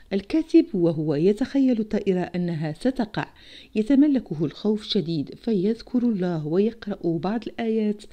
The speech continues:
القرآنية ويردد الشهادتين ويعاهد الله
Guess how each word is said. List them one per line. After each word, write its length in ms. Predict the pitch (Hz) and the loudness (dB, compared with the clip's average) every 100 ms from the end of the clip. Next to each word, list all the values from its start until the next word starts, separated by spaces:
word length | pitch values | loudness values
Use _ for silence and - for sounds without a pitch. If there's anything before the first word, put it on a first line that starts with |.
| - - - - | -20 -20 -6 0
القرآنية 920 | 285 - - - 214 185 160 143 - - - - - - - | 0 0 -8 -4 -2 -2 0 -2 -4 -10 -20 -20 -20 -10 2
ويردد 560 | 269 339 381 - 208 | 6 8 6 2 -2
الشهادتين 880 | 202 - 160 143 139 - 170 180 180 - | -2 -2 -4 -6 -6 -4 -4 -4 -6 -6
ويعاهد 760 | 175 214 240 233 226 208 220 | 0 2 0 -2 -4 -4 -2
الله 280 | 220 254 | -2 -2